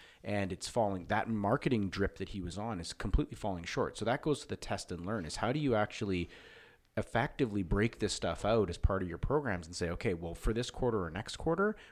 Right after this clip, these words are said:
we're actually gonna be testing our M Q L to S Q L message streams in these three ways." And as long as we're seeing certain leading indicators of success, we're gonna believe that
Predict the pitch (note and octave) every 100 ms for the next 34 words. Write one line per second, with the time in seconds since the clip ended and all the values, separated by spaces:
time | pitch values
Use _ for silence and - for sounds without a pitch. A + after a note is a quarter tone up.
0 | - A2+ A#2+ - C#3 B2+ G2 - A#2 -
1 | A2 F#2 F2 E2+ G2+ A2 A2 F#2 - F2+
2 | - G#2 F#2 E2+ F2+ - B2+ - D3+ E3
3 | D#3+ F#2+ F#2 G2 - G#2 E2+ F2+ C2+ -
4 | - - - - - G#2+ G2+ F#2+ F#2 -
5 | G#2+ G2 B2 D#3+ C3+ B2 - C3+ A2 F#2
6 | B2+ B2+ A#2+ B2 B2 B2+ C3+ B2+ C#3 C#3
7 | C#3 C3 C#3+ - C#3+ E3+ - G#2+ A2 F2+
8 | G2 G#2 G2+ G2 F2+